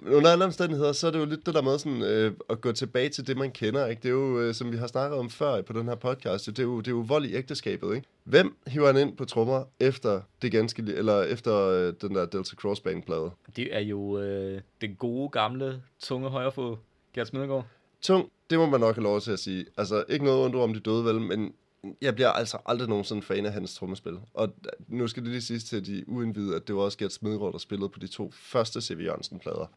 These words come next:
Speaker 1: Jeg, jeg forstår bare ikke det move, og det er også noget med ham der, hvad hedder det, Niels Hen-, Henriksen, øh, Niels Henriksen fra Mo i Rana og, øh, hvad hedder det, Kurt Papers, øh, bla, bla, bla, og så videre, ikke? Meget kendt
Speaker 2: Og så har han ikke også været inde over
Speaker 1: guitarist.
Speaker 2: Sebastian,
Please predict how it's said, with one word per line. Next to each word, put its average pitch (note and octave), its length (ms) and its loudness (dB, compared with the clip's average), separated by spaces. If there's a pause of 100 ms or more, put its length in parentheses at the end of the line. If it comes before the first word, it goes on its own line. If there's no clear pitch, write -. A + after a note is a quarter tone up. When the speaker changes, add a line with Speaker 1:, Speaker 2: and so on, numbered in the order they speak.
(140)
Speaker 1:
Jeg, B2 100 0 (160)
jeg C3+ 80 -2
forstår D3 260 -4
bare C3+ 140 -4
ikke C3+ 80 -14
det C#3 80 0
move, C#3 280 0
og A2+ 160 2
det C#3 60 8
er C3+ 40 10
også C3+ 140 2
noget D#3+ 120 4
med D3 160 4
ham D3 160 -2
der, B2+ 300 2
hvad A2 100 -6
hedder A#2 140 -2
det, G#2+ 100 -6
Niels A2 220 -2
Hen-, - 500 -8
Henriksen, A2+ 720 -6
øh, F#2 400 -4
Niels A#2 220 -2
Henriksen G#2 460 -4
fra F#2+ 280 -2
Mo G2 200 -2
i G2 80 0
Rana G2+ 300 0 (160)
og, E2+ 440 -2
øh, E2 180 -4 (260)
hvad F#2+ 120 -10
hedder F#2+ 120 -6
det, - 40 -12
Kurt G2+ 180 -8
Papers, F2+ 520 -8
øh, E2+ 280 -4 (140)
bla, F#2 120 -2
bla, F2 100 -4
bla, F2 120 -4
og F2 200 -6
så F#2+ 80 -14
videre, F#2+ 180 0
ikke? F#2+ 240 -6 (600)
Meget A2+ 180 4
kendt B2 120 2
Speaker 2:
Og G#2+ 80 0
så - 60 -10
har G2+ 40 -10
han G2+ 80 -4
ikke C#3 120 -4
også - 100 -2
været D3 100 -2
inde D#3+ 120 -4
over G3 120 -2
Speaker 1:
guitarist. B2 160 -2
Speaker 2:
Sebastian, F#3 240 -4